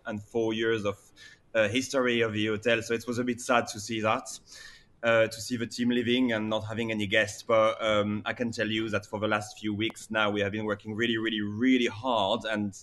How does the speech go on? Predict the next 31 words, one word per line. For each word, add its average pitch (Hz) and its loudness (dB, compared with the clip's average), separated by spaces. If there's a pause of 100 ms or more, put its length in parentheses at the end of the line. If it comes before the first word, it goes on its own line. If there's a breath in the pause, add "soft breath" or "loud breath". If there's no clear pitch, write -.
to 110 -2
adapt 107 0
to, 107 -4 (400 soft breath)
uh, 110 4
the 110 -2
new, 113 -4
uh, 104 4 (320 soft breath)
way 120 6
of 104 2
working. 120 2
We 117 2
have 110 2
opened 113 -2
for 107 0
our 104 2
beautiful 113 -4
afternoon 110 -4
tea, 120 -2
and, 104 0
you 104 -4
know, 107 0
at 98 0
the 101 -6
Imperial, 110 0
everything 107 -4
is 104 -4
homemade 107 0
from 107 -4
local 107 -2
producers. 101 -6
So, 98 -4